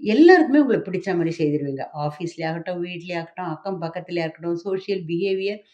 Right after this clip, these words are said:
எல்லாமே உங்களுக்கு ஒரு பெரிய அழகான விஷயத்தை செய்ய போறது. பிளஸ் உங்களுடைய அலுவலகத்துல நீங்க ஏதோ இந்த மாதிரியான ஒரு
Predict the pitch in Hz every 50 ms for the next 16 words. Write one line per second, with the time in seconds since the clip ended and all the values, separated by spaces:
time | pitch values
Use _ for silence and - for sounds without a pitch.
0 | _ _ _ _ 220 202 208 226 269 320 339 311 294 254 190 156 - - _ 180
1 | 175 175 170 - 160 151 156 - 165 151 160 175 175 156 151 - - - _ _
2 | - 170 185 202 202 208 220 214 214 196 165 143 - - 151 151 151 147 139 -
3 | - 143 143 143 143 - 143 135 135 139 147 196 - - _ _ _ - - _
4 | _ _ _ - 294 311 - - - - - - 190 185 185 175 160 160 180 202
5 | 220 - - 185 208 233 247 240 226 185 160 - 156 151 160 - - - _ _
6 | _ _ _ - - 185 185 175 175 175 202 226 226 - 170 170 190 202 202 208
7 | 202 220 220 214 196 185 175 170 165 151 151 147 147 -